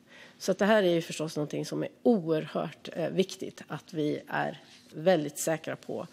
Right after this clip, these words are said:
att då, det beslut vi fattar, eh, är hållbart över tid, och då pratar vi om hundratusen år, även om jag är medveten om att radioaktiviteten klingar av. Eh, och, eh, vi lyssnar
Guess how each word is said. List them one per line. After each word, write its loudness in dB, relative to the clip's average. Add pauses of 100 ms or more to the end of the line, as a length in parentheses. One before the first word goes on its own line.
(260)
att -8
då, -2
det 2
beslut -4
vi -6
fattar, -6 (400)
eh, 4
är 4
hållbart 2
över 0
tid, 0
och -4
då 0
pratar -6
vi -4
om -8 (140)
hundratusen 0
år, 6
även 0
om 0
jag -4
är -4
medveten -4
om -6
att -12
radioaktiviteten -6 (220)
klingar -2 (120)
av. 2 (1300)
Eh, 8 (200)
och, 2
eh, 8 (920)
vi 4
lyssnar 4